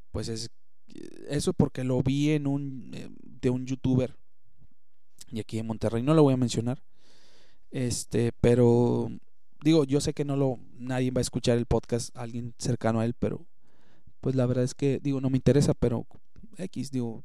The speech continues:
no lo, no tiene caso. Simple y sencillamente, simple y sencillamente puedo decir que, pues, sí, el güey,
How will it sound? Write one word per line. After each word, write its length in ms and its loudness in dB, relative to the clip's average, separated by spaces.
no 240 -4
lo, 180 -2
no 300 -8
tiene 260 -2
caso. 240 -8
Simple 320 4
y 20 2
sencillamente, 480 0
simple 340 -2
y 40 -2
sencillamente 500 -4
puedo 200 4
decir 180 0
que, 120 -4
pues, 200 -2
sí, 120 -2
el 120 -4
güey, 240 -4